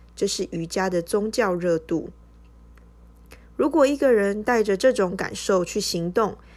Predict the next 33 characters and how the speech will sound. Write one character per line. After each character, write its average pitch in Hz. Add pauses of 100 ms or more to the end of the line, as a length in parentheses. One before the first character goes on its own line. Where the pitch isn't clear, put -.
(220)
他 -
就 208
成 180
了 170
瑜 180
伽 247
练 262
习 190
中 196
的 190
婆 170
罗 175
门。 170 (1080)
就 285
像 247
社 240
会 220
阶 226
层 175
的 170
划 214
分 208
一 226
般， 208 (480)
人 196
的 254
生 254
命 254
也 196
有 180
一 180
个 175
像 175